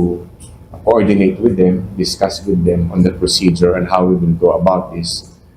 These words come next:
Anong, anong process, ano ang maaring technology na magamit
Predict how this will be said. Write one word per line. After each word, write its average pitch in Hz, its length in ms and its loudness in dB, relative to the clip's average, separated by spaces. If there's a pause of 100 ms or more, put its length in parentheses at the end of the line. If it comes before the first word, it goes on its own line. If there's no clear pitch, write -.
(160)
Anong, 95 720 2
anong 92 320 0
process, 98 720 -2 (240)
ano 92 240 2
ang 92 160 -2 (320)
maaring 90 480 2
technology 90 720 0
na 87 80 -4
magamit 87 480 0